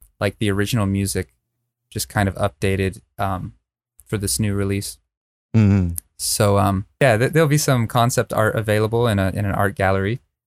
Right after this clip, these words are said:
Speaker 1: Um, they will have auto battling. So, uh, instead of having to pick every command, you'll be able to set the game to, um, to, you know, just attack or just defend.
Speaker 2: Mm.
Speaker 1: Um,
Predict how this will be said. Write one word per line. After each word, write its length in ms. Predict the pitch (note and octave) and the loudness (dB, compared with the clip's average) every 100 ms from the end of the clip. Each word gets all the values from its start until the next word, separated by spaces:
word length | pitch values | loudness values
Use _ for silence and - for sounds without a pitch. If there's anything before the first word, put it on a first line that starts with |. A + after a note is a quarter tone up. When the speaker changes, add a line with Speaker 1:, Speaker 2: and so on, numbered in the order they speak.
| _ _ _ - | _ _ _ -4
Speaker 1:
Um, 540 | A2+ G#2 F#2+ F#2+ F#2 - _ _ _ - | 0 2 2 2 -2 -8 _ _ _ -2
they 100 | B2 | 0
will 100 | B2 | 2
have 200 | A#2+ G#2 _ _ | 2 0 _ _
auto 260 | A#2 C#3 C#3 | 0 2 2
battling. 560 | G#2+ F#2+ G2+ G2+ G#2+ C3 _ _ _ _ _ | 4 2 0 -2 -4 -8 _ _ _ _ _
So, 420 | - - A#2 G#2+ G#2 | -8 0 4 4 4
uh, 220 | G2 F#2+ | 4 4
instead 360 | G#2 - B2 G#2+ | 0 0 2 2
of 100 | G2 | 2
having 260 | G#2+ G2+ | 0 0
to 220 | G2 G2+ F#2 _ _ _ _ | -2 -4 -6 _ _ _ _
pick 160 | A2+ G2+ | -6 0
every 220 | G2+ G2+ | 0 0
command, 420 | - G#2 G2 G2+ | -2 0 0 0
you'll 120 | G#2+ | -2
be 140 | G2 G2 | 0 0
able 200 | F#2+ F#2+ | 0 -2
to 120 | G2 | -6
set 340 | - G2+ F#2 - - | -4 -2 -2 -4 -10
the 60 | |
game 320 | G2 G2+ F#2+ F#2 | -4 -2 -2 -4
to, 280 | - F#2 | -4 -4
um, 200 | F2+ G2 - _ _ _ - _ _ _ - | -4 -6 -10 _ _ _ -20 _ _ _ -12
to, 400 | - G2+ F#2+ F#2 _ _ - | -4 -4 -4 -6 _ _ -4
you 80 | |
know, 140 | G2+ F2+ | -2 -2
just 300 | G2 G2 - | -4 -6 -6
attack 480 | F#2+ G#2 F2+ F2+ - | -6 0 0 0 -4
or 80 | |
just 240 | F2+ F2 - | -8 -8 -12
defend. 480 | D#2+ F#2 F2+ F2+ - _ _ _ - | -10 -6 -4 -6 -10 _ _ _ 0
Speaker 2:
Mm. 460 | G#2+ G2 F#2 F#2 | 4 6 4 0
Speaker 1:
Um, 320 | G2 F2+ - | -4 -4 -6